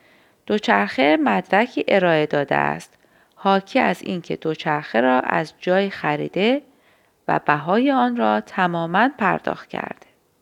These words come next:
پس چه شد؟ دزد اول دوچرخه را دزدیده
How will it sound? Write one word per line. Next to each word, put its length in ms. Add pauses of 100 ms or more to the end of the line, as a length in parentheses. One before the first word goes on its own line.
(760)
پس 260
چه 180
شد؟ 360 (2000)
دزد 260
اول 600 (640)
دوچرخه 600
را 200
دزدیده 800